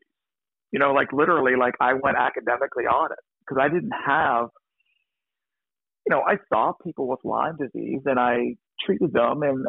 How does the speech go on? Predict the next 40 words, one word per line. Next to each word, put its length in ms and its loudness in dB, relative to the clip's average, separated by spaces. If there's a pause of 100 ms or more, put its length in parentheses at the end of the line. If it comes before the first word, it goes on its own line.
(100)
you 80 -2
know, 200 4
I 200 2
will 200 0 (360)
be 120 2
honest 340 2
with 160 2
you, 140 -2
like, 200 0
I 80 2
kind 320 0
of, 120 -2
like, 280 0
was, 220 2 (1000)
"I 80 0
don't 160 0
know 180 0
if 80 -12
this 180 -4
can 140 -6
be 180 -2
this 160 0 (120)
bad." 400 2
You 60 0
know, 200 4
like, 200 2
I 100 2
just, 240 -2 (680)
I 100 0
didn't 140 0 (140)
wanna 220 2
say 100 2
I 120 4
dismissed 500 -2
it, 200 4
but 120 2
I 100 2
was 320 0
a 80 0
bit, 380 0